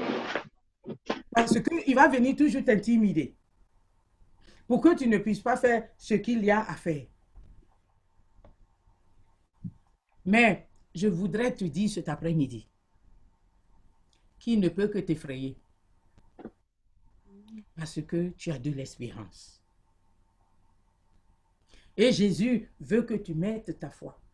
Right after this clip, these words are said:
Comme il a dit dans Jacques un, le verset neuf, « Sachant que l'épreuve de votre foi » fait quoi ?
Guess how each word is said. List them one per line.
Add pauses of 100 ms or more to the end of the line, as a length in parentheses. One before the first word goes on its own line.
(220)
Comme
il
a
dit (180)
dans
Jacques
un,
le
verset
neuf, « (580)
Sachant
que (320)
l'épreuve
de
votre
foi » (1120)
fait
quoi ?